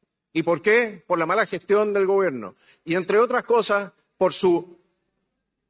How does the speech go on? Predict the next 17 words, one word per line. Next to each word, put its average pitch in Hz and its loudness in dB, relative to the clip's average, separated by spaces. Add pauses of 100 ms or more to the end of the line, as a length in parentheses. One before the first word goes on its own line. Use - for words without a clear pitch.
(380)
sediciosa 214 0
gestión 247 -2
cuando 196 0
fueron 214 0
oposición. 170 -4 (840)
Esa 208 -2
es 202 -4
la 170 -2
palabra. 78 -10 (1700)
Pues 151 0
respaldaron 226 0
un 185 -2
movimiento 190 -2
sedicioso 233 0
contra 190 -2
un 175 -2
gobierno 185 0